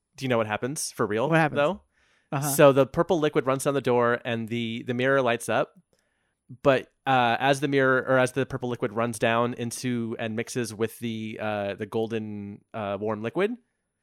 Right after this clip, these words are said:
Speaker 1: the
Speaker 2: Uh-huh.
Speaker 1: golden warm liquid disappears and becomes invisible. Um,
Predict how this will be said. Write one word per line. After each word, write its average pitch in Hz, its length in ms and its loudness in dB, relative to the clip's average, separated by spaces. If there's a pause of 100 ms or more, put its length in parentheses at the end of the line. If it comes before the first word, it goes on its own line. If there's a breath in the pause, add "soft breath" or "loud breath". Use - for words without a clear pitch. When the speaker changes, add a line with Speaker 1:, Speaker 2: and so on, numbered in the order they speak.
(160)
Speaker 1:
the - 80 -8
Speaker 2:
Uh-huh. 135 220 -2
Speaker 1:
golden 143 260 0
warm 123 200 0
liquid 117 420 -2
disappears 107 760 -8
and 101 100 -10
becomes 107 320 -8
invisible. 98 640 -10 (380)
Um, 95 420 -6